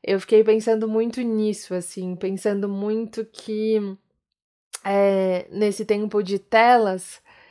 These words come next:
mais importante do que dançar como se ninguém tivesse olhando, é fazer coisas que nos importam e que nos fazem bem sem precisar dessa validação do outro,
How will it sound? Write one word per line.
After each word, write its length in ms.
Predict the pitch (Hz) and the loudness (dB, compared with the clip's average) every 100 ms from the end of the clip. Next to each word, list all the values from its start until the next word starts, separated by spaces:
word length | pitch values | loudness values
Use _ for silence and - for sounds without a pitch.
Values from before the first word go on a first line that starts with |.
| _ _ _ - | _ _ _ -6
mais 300 | 208 214 214 | 2 4 4
importante 680 | 233 233 226 220 214 214 208 | 2 2 2 2 0 -2 -6
do 160 | 208 | -8
que 520 | - 220 214 208 202 _ | -8 -4 -4 -4 -8 _
dançar 1000 | - 190 220 220 220 - 208 208 208 - _ _ _ _ _ _ - | -18 0 2 4 0 2 2 2 -2 -16 _ _ _ _ _ _ -8
como 240 | 220 202 | -4 -4
se 120 | 196 208 | -4 -4
ninguém 320 | 202 202 208 | -2 -2 -4
tivesse 460 | 202 202 196 - | -4 -2 -2 -2
olhando, 720 | 190 190 208 233 226 185 202 - _ | -2 0 0 0 -2 -4 -8 -16 _
é 280 | 208 196 196 | -4 -4 -4
fazer 800 | - 214 208 190 220 233 240 240 | -4 0 0 4 4 4 0 -4
coisas 880 | - 220 214 208 196 190 180 - - _ | 0 2 4 4 0 -6 -8 -12 -16 _
que 160 | - 220 | -6 -2
nos 240 | 226 208 | 0 0
importam 920 | 214 214 226 220 233 240 240 202 190 _ - - - - _ | -2 -2 4 6 6 4 0 -4 -6 _ -20 -20 -20 -20 _
e 100 | 202 | -8
que 120 | 208 208 | -6 -4
nos 200 | 208 - | -4 -2
fazem 480 | 208 208 202 202 | 0 0 -2 -4
bem 520 | 185 208 220 240 226 196 _ _ _ _ _ | -2 0 2 0 -4 -8 _ _ _ _ _
sem 360 | - 247 254 | 0 0 2
precisar 920 | 247 247 240 247 233 202 202 202 208 _ | 2 2 0 -4 -6 0 2 2 -2 _
dessa 320 | 202 214 220 | -4 -2 -2
validação 840 | 190 208 196 185 202 196 202 202 | -2 -2 -2 -2 -2 -2 -4 -2
do 120 | 202 180 | -2 -2
outro, 440 | 170 170 - - | -2 -4 -14 -20